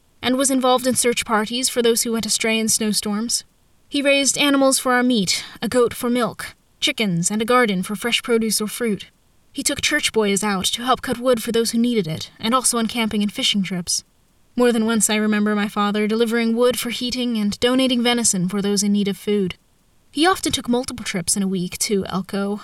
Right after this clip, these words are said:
Mountain City, Rio Tinto, a nearby copper mining town where I was born, and even to Boise, Idaho.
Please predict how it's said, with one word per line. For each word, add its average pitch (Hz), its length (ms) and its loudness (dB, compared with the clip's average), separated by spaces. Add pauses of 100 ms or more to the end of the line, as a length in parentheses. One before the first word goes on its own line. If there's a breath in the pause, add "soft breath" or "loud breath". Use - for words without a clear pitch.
Mountain 196 360 -2
City, 202 420 -2 (240)
Rio 208 240 2
Tinto, 202 560 -2 (260)
a 240 100 -2
nearby 220 380 4
copper 196 300 0
mining 202 260 2
town 202 300 -2
where 190 260 -2
I 247 140 0
was 202 160 0
born, 185 340 -4 (320)
and 262 140 0
even 269 180 0
to 254 100 -2
Boise, 226 360 0
Idaho. 208 500 -4